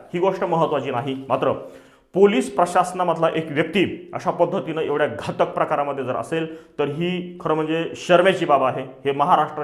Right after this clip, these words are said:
शासनाचंही अपयश आहे आणि त्याचबरोबर पोलीस प्रशासनाचं सुद्धा हे फार मोठं अपयश आहे. पोलीस प्रशासनाने खरं म्हणजे फार मोठं आत्मचिंतन करण्याची गरज आहे. पोलीस प्रशासन हे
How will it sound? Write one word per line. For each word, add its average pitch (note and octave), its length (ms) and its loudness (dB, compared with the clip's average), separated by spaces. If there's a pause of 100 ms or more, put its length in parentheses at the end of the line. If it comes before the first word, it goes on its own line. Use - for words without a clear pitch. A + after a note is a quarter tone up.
शासनाचंही C3+ 720 -6 (140)
अपयश F3+ 380 4
आहे A#2+ 200 0
आणि A#2+ 140 -4
त्याचबरोबर C3+ 420 0
पोलीस C#3 420 -4
प्रशासनाचं C3 580 -6
सुद्धा B2 320 -2
हे - 360 -6
फार D#3+ 220 4
मोठं D3+ 260 -4
अपयश B2 360 -4
आहे. A#2+ 220 -2 (400)
पोलीस G#3+ 280 4
प्रशासनाने E3+ 840 -2 (160)
खरं E3 160 2
म्हणजे F3 540 2
फार F#3+ 340 8
मोठं E3+ 480 2
आत्मचिंतन E3+ 640 0
करण्याची C#3+ 360 -4
गरज C3 400 4
आहे. G2+ 160 -4
पोलीस F#3 460 -2
प्रशासन D#3+ 540 2
हे D#3+ 520 -2